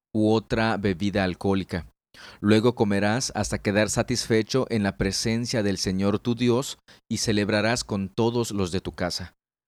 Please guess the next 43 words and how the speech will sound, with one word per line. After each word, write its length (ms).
No 140
descuides 680
a 120
los 180
levitas 600
de 100
tu 120
ciudad, 480
porque 300
ellos 260
no 180
van 220
a 60
recibir 440
ninguna 440
asignación 680
de 100
tierra 420
como 480
las 260
demás 460
tribus. 480
Al 140
final 340
de 140
cada 320
tercer 360
año, 380
lleva 320
todo 260
el 100
diezmo 400
de 120
la 100
cosecha 560
de 180
ese 240
año 380
a 80
la 140
ciudad 400
más 320
cercana 580